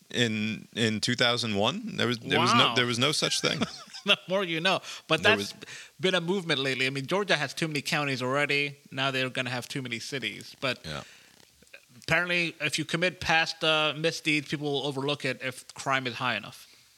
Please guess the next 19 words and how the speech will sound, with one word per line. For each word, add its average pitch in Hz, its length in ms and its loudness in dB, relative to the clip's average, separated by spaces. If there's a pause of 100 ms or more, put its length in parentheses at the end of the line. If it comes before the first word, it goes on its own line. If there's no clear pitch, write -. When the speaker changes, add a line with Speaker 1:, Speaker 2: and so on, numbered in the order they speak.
(100)
Speaker 1:
All 104 60 -2
right. 82 240 -2
Speaking 160 400 2
of 110 340 0 (220)
elections 113 640 2
and 98 280 0
Georgia 104 280 0
politics, - 880 0 (260)
uh, 92 180 0
real 107 220 0
quick 110 480 -2
on 92 720 -2 (280)
this 107 300 0
very 98 320 0
silly 92 400 2
thing, 92 520 -2 (320)
which - 140 -2
I 87 100 2 (220)
think - 380 0